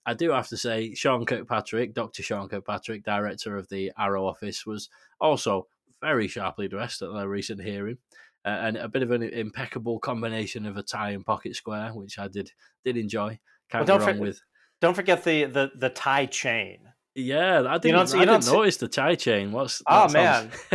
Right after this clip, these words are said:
Speaker 2: man.
Speaker 1: <laughs>
Speaker 2: Oh, yeah, you, you gotta look that up. I, I, you know, perhaps on the Good Trouble show, we'll, we'll sell some swag. It'll be the Kirkpatrick, uh, tie ch-, uh, tie, tie chain, uh, handkerchief, uh, combination. I think it's, I think it's gonna sell great.
Speaker 1: Yeah, I think I'll probably buy one.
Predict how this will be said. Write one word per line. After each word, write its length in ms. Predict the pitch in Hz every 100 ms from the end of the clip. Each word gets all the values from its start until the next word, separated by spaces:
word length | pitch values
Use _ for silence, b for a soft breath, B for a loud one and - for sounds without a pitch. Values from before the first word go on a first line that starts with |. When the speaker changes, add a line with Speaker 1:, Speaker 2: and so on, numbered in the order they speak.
| -
Speaker 2:
man. 100 | 151 -
Speaker 1:
<laughs> 60 |
Speaker 2:
Oh, 220 | 135 175 160
yeah, 180 | 151
you, 140 | 151 175
you 240 | 175 165
gotta 240 | 175 165 160
look 160 | 156
that 200 | 156 135
up. 220 | 143 135
I, 160 | 131 135
I, 240 | - 143 -
you 140 | - -
know, 160 | 156 -
perhaps 380 | - 160 175 180
on 100 | 170
the 80 | 151
Good 160 | 147 135
Trouble 240 | 160 147
show, 240 | - 131
we'll, 240 | 123 123 123
we'll 80 | 131
sell 240 | - 147
some 180 | 135 127
swag. 420 | - 135 127 127
It'll 160 | 120 110
be 140 | 117
the 80 | 123
Kirkpatrick, 720 | 123 123 - 127 123 131 123 B B B
uh, 220 | 135 127 120 -
tie 260 | 151 147
ch-, 160 | 143 -
uh, 200 | 139 127
tie, 280 | - 180 170
tie 300 | 165 156 151
chain, 580 | - 151 139 135 135 131 b b -
uh, 140 | 127 127
handkerchief, 600 | 143 147 123 - 117 -
uh, 120 | 120
combination. 720 | - 127 120 110 110 101 104
I 80 | 107
think 200 | 135 127
it's, 200 | 113 - _ 127
I 60 | 117
think 180 | 143
it's 120 | 131 -
gonna 180 | 117
sell 240 | 110 123 107
great. 380 | 107 110 98 _ _ _ _ _ _ _ _ _ _ _ _ -
Speaker 1:
Yeah, 200 | 110 101
I 40 |
think 220 | - 123
I'll 120 | 110 107
probably 300 | 107 98 92
buy 200 | 95 92
one. 200 | 92